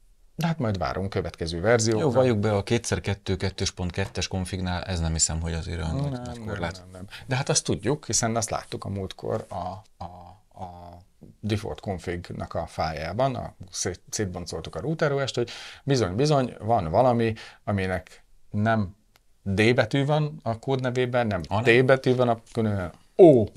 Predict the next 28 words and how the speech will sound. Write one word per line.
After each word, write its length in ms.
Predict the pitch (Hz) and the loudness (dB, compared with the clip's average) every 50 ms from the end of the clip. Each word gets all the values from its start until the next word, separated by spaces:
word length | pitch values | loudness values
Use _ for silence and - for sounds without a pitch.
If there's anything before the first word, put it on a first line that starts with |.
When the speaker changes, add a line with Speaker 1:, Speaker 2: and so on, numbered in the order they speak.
| - - | 0 6
Speaker 1:
O 180 | - 170 160 147 | 10 10 10 10
betű 280 | 127 113 - 113 104 | 10 8 6 4 2
van 120 | 101 101 92 | 0 0 -2
a 80 | - | 0
kódnevében, 580 | - 147 175 190 147 120 110 104 92 87 87 85 | 4 4 4 6 4 4 2 2 2 0 -4 -6
tehát 400 | - 82 73 - - - - - - - _ _ | -6 -6 -4 -4 -6 -8 -12 -20 -20 -20 _ _
o-, 220 | - 185 175 - - - | 4 6 6 4 4 6
ok-, 340 | 165 165 135 131 113 - - | 6 6 6 4 0 -2 -2
Speaker 2:
Okta 180 | - - - 104 | 0 2 2 2
Speaker 1:
Okta 60 | 98 | 0
Speaker 2:
chain. 220 | - 110 90 87 | 0 0 0 2
Speaker 1:
chain, 380 | 90 104 90 85 82 85 82 82 - | 2 0 0 0 -2 -4 -6 -2 0
Okta 300 | - - - - 110 95 | 0 0 0 0 -2 -2
chain 340 | - - 120 107 98 98 | 0 0 0 0 0 2
dolgra 360 | 98 113 113 107 - - 80 85 | 2 4 4 4 2 0 0 4
várunk, 340 | 131 156 156 135 120 110 | 4 6 6 4 4 0
és 80 | 101 - | 0 0
megmondom 320 | 151 151 131 107 87 98 | 2 2 2 2 2 2
őszintén, 400 | 147 170 156 - 123 107 107 104 | 4 4 4 4 0 -2 -4 -4
amikor 240 | 98 92 90 - 107 | -6 -6 -4 0 2
legelőször 400 | 123 127 110 92 90 - - 92 | 2 2 2 2 0 -2 0 2
elkezdtek 440 | 98 101 - - - - - - - | 2 2 2 0 -6 -8 -8 -8 -8
ezek 160 | 85 85 87 | -8 -4 -2
az 100 | 92 98 | -2 -2
ufók 280 | 113 107 101 110 - - | -2 -2 -4 -6 -6 -2
megjelenni 520 | 117 127 117 110 104 95 95 92 92 92 | -2 0 0 0 0 0 -2 -2 -2 -2
a, 160 | 87 87 87 - - - - - - - - - 95 | -2 -2 -4 -6 -10 -16 -16 -18 -18 -16 -6 -2 -2
a 100 | 90 | -2